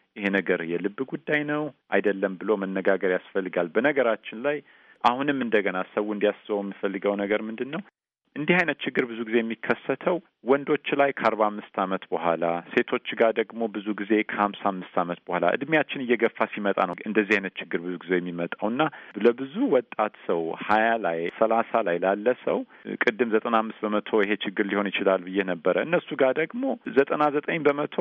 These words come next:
ወይም ከዛም በላይ የሆነው ደግሞ ከልብ ጋር ሳይሆን ጉዳዩ ከሌላ ነገር ጋር የተገናኘ ነው እና አሁንም እንደዚህ አይነት ነገር ሲሰማቸው ከመጨነቅ እንደገና ልቤ ይሆናል ወይ በማለት ፋንታ አሁን ዛሬ የተነጋገርናቸውን ነገሮች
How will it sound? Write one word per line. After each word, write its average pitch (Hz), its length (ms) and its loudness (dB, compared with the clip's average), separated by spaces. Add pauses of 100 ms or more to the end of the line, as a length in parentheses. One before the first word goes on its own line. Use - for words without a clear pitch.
ወይም 147 260 2
ከዛም 151 480 0
በላይ 143 280 4
የሆነው 139 380 -4
ደግሞ 156 260 0 (100)
ከልብ 127 420 0
ጋር 131 200 2
ሳይሆን 123 360 -2 (100)
ጉዳዩ 131 420 0 (640)
ከሌላ 156 340 4
ነገር 110 260 0
ጋር 98 140 2
የተገናኘ 92 580 0
ነው 90 160 -4
እና 123 180 -2 (520)
አሁንም 120 440 0
እንደዚህ 113 300 0
አይነት 110 180 0
ነገር 104 260 2
ሲሰማቸው 117 840 -2 (240)
ከመጨነቅ 110 720 0 (120)
እንደገና 107 400 0 (120)
ልቤ 95 360 -6
ይሆናል 101 420 0
ወይ 98 260 2
በማለት 101 440 2
ፋንታ 113 340 -4 (320)
አሁን 104 220 0
ዛሬ 101 220 4 (280)
የተነጋገርናቸውን 92 1040 0
ነገሮች 92 440 0